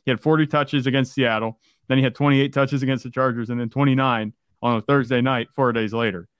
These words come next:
with that calf injury. So they're really just running him into the ground.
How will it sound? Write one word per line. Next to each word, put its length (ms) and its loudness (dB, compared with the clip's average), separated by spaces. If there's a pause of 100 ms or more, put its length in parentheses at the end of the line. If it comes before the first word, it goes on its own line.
(140)
with 200 -2
that 180 -2
calf 260 -2
injury. 240 -10
So 140 -10
they're 140 2
really 280 4
just 160 -4
running 240 2
him 120 2
into 100 0
the 80 -4
ground. 380 -4